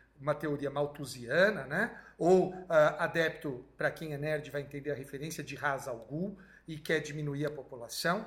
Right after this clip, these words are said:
e queira, portanto, espalhar a epidemia. Nesse caso, é o crime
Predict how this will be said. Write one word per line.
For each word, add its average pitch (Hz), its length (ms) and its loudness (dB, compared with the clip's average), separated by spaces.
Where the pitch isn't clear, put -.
e 214 80 -8
queira, 190 300 0
portanto, 196 580 2
espalhar 196 580 8
a 196 40 6
epidemia. 185 600 -4
Nesse 151 300 -6
caso, 185 480 8
é 165 60 6
o 156 80 -4
crime 208 580 0